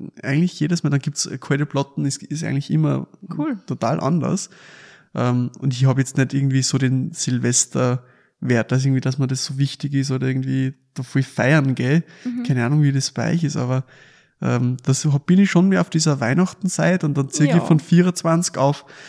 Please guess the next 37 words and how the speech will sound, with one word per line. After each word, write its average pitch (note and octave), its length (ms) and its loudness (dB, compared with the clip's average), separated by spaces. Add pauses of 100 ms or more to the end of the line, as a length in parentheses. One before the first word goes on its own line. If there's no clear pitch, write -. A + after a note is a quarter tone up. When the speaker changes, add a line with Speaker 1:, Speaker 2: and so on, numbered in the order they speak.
(120)
Speaker 1:
sechsundzwanzig D#3+ 760 2
eigentlich D3 240 4
komplett D3 500 2
durch. F3+ 240 10 (160)
<laughs> A#3+ 1400 0
Und E3+ 120 8
einunddreißig D#3+ 520 6
brauche D3+ 200 6
ich E3 40 8
dann D#3+ 160 6
eigentlich D#3 320 4
eher D#3 160 8
fast D#3+ 260 4
zum D#3+ 140 6
Erholen. E3 560 10
<laughs> D4 680 4 (1000)
Aber C#3 260 4
nein, B2 180 2
es D3 120 2
gibt D3 160 -2
schon D#3 120 4
immer D#3 220 4
was C3 140 -4
Gutes - 220 0
zum C3+ 180 0
Trinken. C3+ 440 0 (160)
Ah, C3+ 360 4
nicht D#3+ 240 6
Sprudel, C3 400 -2
also B2+ 180 -2
es B2+ 100 -6
gibt - 200 -4
da C3 60 0
immer C3+ 300 2
Stillwein. C3 640 -2 (260)
Speaker 2:
Ja. A3 200 -4
Speaker 1:
Ähm, C3 360 0